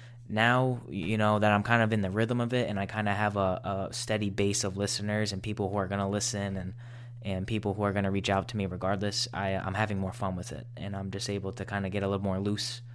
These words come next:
get a little bit more, uh, flowy with, with what I'm doing, and, uh, that has allowed me to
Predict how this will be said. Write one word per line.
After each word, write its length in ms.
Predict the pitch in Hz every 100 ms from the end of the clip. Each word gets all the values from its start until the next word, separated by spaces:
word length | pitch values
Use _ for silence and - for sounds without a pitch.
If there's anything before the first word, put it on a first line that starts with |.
| - - - -
get 80 | 98
a 60 |
little 160 | 98 95
bit 160 | 95 -
more, 380 | 98 95 92 - - - - - - -
uh, 180 | 95 90
flowy 560 | - 113 104 98 98 -
with, 380 | 98 95 - -
with 220 | 95 95 104
what 140 | 98
I'm 100 | 95
doing, 380 | 98 95 92 95 - -
and, 320 | 95 92 92
uh, 140 | 95
that 280 | 98 101 101
has 360 | 104 101 95 -
allowed 400 | 101 107 117 104
me 140 | 101
to 400 | 101 107 101 98